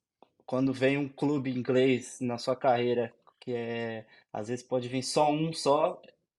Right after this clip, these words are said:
e se deixar passar, talvez nunca mais venha. E essa oportunidade eu não podia deixar passar na minha vida.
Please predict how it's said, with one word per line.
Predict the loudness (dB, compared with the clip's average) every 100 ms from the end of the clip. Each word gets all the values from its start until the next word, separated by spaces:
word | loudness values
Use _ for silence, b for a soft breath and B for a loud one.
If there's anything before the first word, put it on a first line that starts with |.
| _ -8
e | -4 -2 -2 -4
se | -2
deixar | -2 0
passar, | 0 0 2
talvez | 0 -2 -4
nunca | -4 -4 -4
mais | -4 -2
venha. | -2 -2 -6
E | -8 -8
essa | -8 -8
oportunidade | -10 -8 -2 -2 -2
eu |
não | -4
podia | -6 -6
deixar | -6 -6 -6
passar | -6 -6 -8
na |
minha | -6 -8
vida. | -8 -8 -8